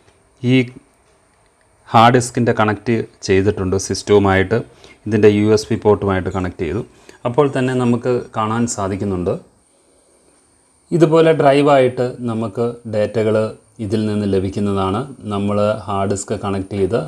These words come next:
ഹാർഡ് ഡിസ്ക് നമ്മുടെ സിസ്റ്റത്തിൽ നമുക്ക് ഫയലുകൾ ഓപ്പൺ ചെയ്ത് നമുക്കത് ഡയറക്റ്റ് കോപ്പി ചെയ്ത് എടുക്കാൻ സാധിക്കുന്നതാണ്. ഇങ്ങനെയാണ്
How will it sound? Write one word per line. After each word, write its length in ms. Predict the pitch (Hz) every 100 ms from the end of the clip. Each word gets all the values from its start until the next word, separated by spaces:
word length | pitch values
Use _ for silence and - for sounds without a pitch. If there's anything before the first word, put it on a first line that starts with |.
| 107
ഹാർഡ് 200 | 101 98
ഡിസ്ക് 240 | 95 - 131 123
നമ്മുടെ 240 | 104 98 101
സിസ്റ്റത്തിൽ 460 | 104 - 107 92 104 - - _ _ 165
നമുക്ക് 220 | 156 143 -
ഫയലുകൾ 380 | 110 110 110 110 98
ഓപ്പൺ 180 | 104 95
ചെയ്ത് 220 | 98 95 131 131
നമുക്കത് 420 | 110 95 101 107 233 - 113
ഡയറക്റ്റ് 340 | 104 98 95 -
കോപ്പി 240 | 101 95 95
ചെയ്ത് 220 | 90 - - _ _ _ _ _ 120
എടുക്കാൻ 280 | 120 120 117 113
സാധിക്കുന്നതാണ്. 600 | 101 90 92 90 80 - - 135
ഇങ്ങനെയാണ് 420 | 139 156 151 156